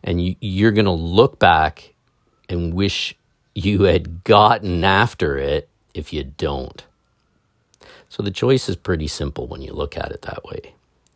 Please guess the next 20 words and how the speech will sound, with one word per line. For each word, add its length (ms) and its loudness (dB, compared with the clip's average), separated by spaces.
You 100 -4
just 220 -2
get 160 2
training. 460 -6
And 120 -6
you 200 -6
try 380 -2
things, 520 -2
be 240 -6
open-minded, 840 -4
but 160 -8
do 160 -2
it 100 -4
now. 460 -6
I 60 -6
hope 140 2
that 160 6
answered 300 2
your 100 0
question. 500 2